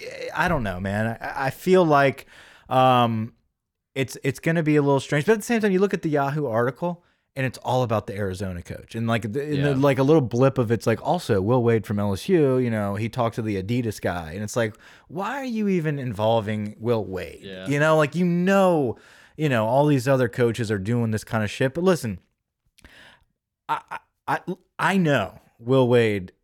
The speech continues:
Speaker 1: is doing shady stuff, and I'm fine with that. As
Speaker 2: It's,
Speaker 1: long,
Speaker 2: that's
Speaker 1: it, it's
Speaker 2: college
Speaker 1: because
Speaker 2: sports.
Speaker 1: everyone does it.
Speaker 2: Yeah.
Speaker 1: And you're, you're, you're paying someone, okay? You, you got a big name coach, an up and comer that's passionate about building a program and doing whatever it takes.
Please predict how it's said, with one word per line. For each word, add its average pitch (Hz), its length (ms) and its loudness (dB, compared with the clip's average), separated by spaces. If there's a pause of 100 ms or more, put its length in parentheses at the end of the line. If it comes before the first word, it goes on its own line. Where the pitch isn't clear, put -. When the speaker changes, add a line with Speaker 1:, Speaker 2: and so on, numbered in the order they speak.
(100)
Speaker 1:
is 107 220 -4
doing 110 260 0
shady 95 300 -2
stuff, - 420 -18
and 156 120 0
I'm 175 120 2
fine 135 360 0
with 107 160 -4
that. - 220 -12 (140)
As 131 180 -2
Speaker 2:
It's, 120 80 -2
Speaker 1:
long, 139 180 4
Speaker 2:
that's - 180 0
Speaker 1:
it, 151 120 -6
it's - 140 -18
Speaker 2:
college 170 420 2
Speaker 1:
because 190 180 2
Speaker 2:
sports. 143 180 0
Speaker 1:
everyone 208 400 4
does 240 300 2
it. 127 60 0
Speaker 2:
Yeah. 67 200 -10 (340)
Speaker 1:
And 180 200 2
you're, 208 120 4
you're, 170 320 4 (120)
you're 151 200 4
paying 214 520 0
someone, 110 760 -4
okay? 135 340 0
You, 143 180 0
you 127 200 -2
got 143 320 4
a 180 40 2
big 143 360 0
name 175 260 0
coach, 110 560 -2 (240)
an 117 140 -2
up 120 180 2
and 190 140 0
comer 113 400 0
that's 123 320 -6
passionate 135 800 -4 (240)
about 117 400 0
building 139 360 2
a 139 60 0
program 117 460 0
and 117 80 -4
doing 131 240 0
whatever 113 380 0
it 127 120 -4
takes. 98 420 -6